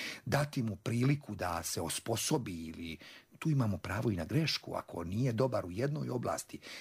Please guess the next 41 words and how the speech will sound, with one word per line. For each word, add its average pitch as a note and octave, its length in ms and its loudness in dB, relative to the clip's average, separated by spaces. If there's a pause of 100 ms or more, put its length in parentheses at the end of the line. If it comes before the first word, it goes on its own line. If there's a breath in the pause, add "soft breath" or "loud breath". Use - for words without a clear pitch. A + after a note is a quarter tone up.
(120)
da G2+ 80 0
ga F#2 100 0
vodimo A2+ 400 2
na F#2 100 -6
drugu. G#2+ 420 2
Ali B2 120 2
ono G3+ 120 6
što - 180 4
je B2+ 100 6
važno G2+ 500 2
i D#2 40 -8
što - 140 -8
poručujem A2+ 560 2
roditeljima E2 680 -8 (560 loud breath)
jeste, B2 640 2 (720 loud breath)
e, G#2+ 420 4 (240)
inicirajte, F2 800 2
preporučujte B2 880 2
mladim G#2+ 380 0
ljudima G#2 260 0
da F#2 100 -4
se F2+ 120 -8
uključuju - 380 -4
u F#2+ 40 -4
različite E2+ 420 -4
aktivnosti. - 520 -8
Prva - 200 4
aktivnost E3+ 400 -2
u - 20 -6
koju D3 180 2
se C3 120 -2
uključi B2 260 -2
ne G2 100 -2
mora F#2 160 2
značiti - 340 -2
da - 60 2
je, - 180 2
da C3+ 100 2
je C#3 60 4
izuzetna A#2+ 420 0
za D2+ 140 -6